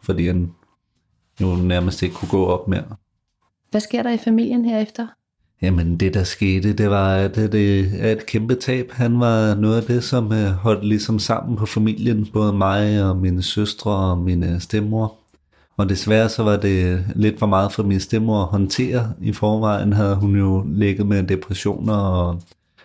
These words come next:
Speaker 1: havde det ikke, øh, generelt alt for fedt. Så hun endte med at blive indlagt på psykiatrisk med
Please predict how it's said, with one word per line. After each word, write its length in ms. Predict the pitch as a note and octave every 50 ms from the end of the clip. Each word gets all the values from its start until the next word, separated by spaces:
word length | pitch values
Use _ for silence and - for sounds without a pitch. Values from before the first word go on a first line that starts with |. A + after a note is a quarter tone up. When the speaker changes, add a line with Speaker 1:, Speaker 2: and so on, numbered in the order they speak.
| _ _
Speaker 1:
havde 240 | - - G2+ G#2 G#2
det 60 | A2+
ikke, 480 | G#2 G2 F#2+ - G#2+ G#2 F#2+ F#2 F2 F2
øh, 60 | F#2 F#2 F#2+ G2 G2 - -
generelt 380 | G#2 F#2+ F2+ F#2 F2+ D#2 C#2
alt 200 | G2 G2+ D#2+ -
for 80 | - A#2
fedt. 320 | G#2+ - A2 G#2 - - - _ _ _ _ _ _ _ _ _ _ -
Så 240 | - A2 G2+ G2
hun 220 | G2 G2+ A2+ A#2 A2+
endte 300 | A2+ A2+ A2 G#2+ A2 A#2
med 140 | A2 G2+ G2+
at 200 | G2 F#2+ F#2+ F#2+
blive 180 | - G#2 F#2+
indlagt 380 | F#2+ F#2+ G2 G2+ G2 F#2+ - -
på 260 | - G2 F#2+ F#2 F#2
psykiatrisk 800 | F#2 F#2 - G2 F#2 F2+ F2+ F2 - - - G#2 G2+ - - -
med 280 | - F#2 F2+ F2 F2 F2